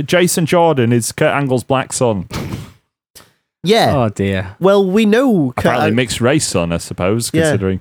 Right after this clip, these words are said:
Speaker 1: you know.
Speaker 2: Kurt Angle's into black women.
Speaker 1: Yeah.
Speaker 2: Bestiality sex, didn't he refer to
Speaker 1: I
Speaker 2: as?
Speaker 1: think, yeah, uh, on
Speaker 2: Yeah.
Speaker 1: W W E television. Yeah.
Speaker 2: Yeah, so thi-, this is, like, continuity, isn't it?
Speaker 3: Yeah.
Speaker 2: Yeah, it's keeping up with
Speaker 3: I
Speaker 2: continuity.
Speaker 3: guess
Speaker 1: What, are you
Speaker 3: so.
Speaker 1: saying that Sharmel's his dad?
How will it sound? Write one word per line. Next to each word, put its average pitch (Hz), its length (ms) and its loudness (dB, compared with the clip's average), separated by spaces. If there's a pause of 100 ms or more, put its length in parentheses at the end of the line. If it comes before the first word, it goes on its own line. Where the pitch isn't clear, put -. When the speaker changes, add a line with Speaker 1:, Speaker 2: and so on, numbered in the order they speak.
(120)
Speaker 1:
you 104 60 -10
know. 92 120 -12
Speaker 2:
Kurt 185 200 0
Angle's 160 300 0
into 131 160 -2
black 117 200 -2
women. 113 340 0 (220)
Speaker 1:
Yeah. 101 140 -2 (520)
Speaker 2:
Bestiality 139 480 0
sex, 117 280 -4
didn't 113 140 -4
he 117 60 -2
refer 107 300 -2
to - 140 -10
Speaker 1:
I 101 140 0
Speaker 2:
as? 110 40 -4
Speaker 1:
think, 120 200 0
yeah, 120 160 0
uh, - 240 -4
on 127 200 0
Speaker 2:
Yeah. 113 60 -2
Speaker 1:
W 120 260 0
W 120 220 -2
E 117 40 -2
television. 117 680 -4
Yeah. 117 100 -4
Speaker 2:
Yeah, 135 160 2
so - 180 -4
thi-, 160 140 0
this 165 240 -2
is, 175 140 -2
like, 135 300 0
continuity, 151 520 0
isn't 190 140 0
it? - 180 -6 (220)
Speaker 3:
Yeah. 107 440 -2
Speaker 2:
Yeah, 160 260 -4
it's - 100 -20
keeping 139 320 -2
up 131 60 -2
with 127 100 -4
Speaker 3:
I - 20 -8
Speaker 2:
continuity. 123 400 0
Speaker 3:
guess 110 180 -4
Speaker 1:
What, 156 100 2
are - 40 2
you 147 60 2
Speaker 3:
so. 196 60 0
Speaker 1:
saying 185 180 2
that 147 80 -2
Sharmel's 175 460 0
his 131 120 -6
dad? 151 320 -2